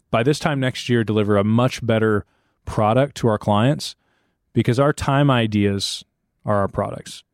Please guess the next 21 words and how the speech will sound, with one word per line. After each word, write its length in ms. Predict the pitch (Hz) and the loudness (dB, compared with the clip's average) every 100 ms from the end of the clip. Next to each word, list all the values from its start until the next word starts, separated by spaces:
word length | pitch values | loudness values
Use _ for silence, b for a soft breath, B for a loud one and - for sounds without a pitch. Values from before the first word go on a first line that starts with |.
| _ _ _ _ _ _ _ _ | _ _ _ _ _ _ _ _
Managing 460 | 113 127 139 131 127 | 0 2 4 4 4
money, 540 | 123 123 120 120 127 - | 4 2 2 0 -2 0
insurance, 680 | 127 120 131 120 117 - - | 0 2 2 2 2 -2 -12
those 560 | 127 123 127 127 131 131 | -20 -20 -12 0 0 2
are 60 | |
important 500 | 139 - 139 147 160 | 0 0 -2 0 0
and 100 | 131 | 2
we 60 | 117 | 2
need 120 | 117 | 2
to 60 | 110 | 2
be 120 | 107 | 2
great 220 | 107 110 | 2 0
at 80 | 123 | 2
those. 360 | 143 151 160 - _ _ _ _ _ _ _ - | 4 4 2 -4 _ _ _ _ _ _ _ -12
How 160 | - 151 | -4 0
are 60 | |
you 140 | 151 135 | 2 4
leveling 360 | 120 117 110 | 2 2 0
all 160 | 107 101 | 0 0
those 180 | 101 98 | 0 -4
up? 180 | - | -10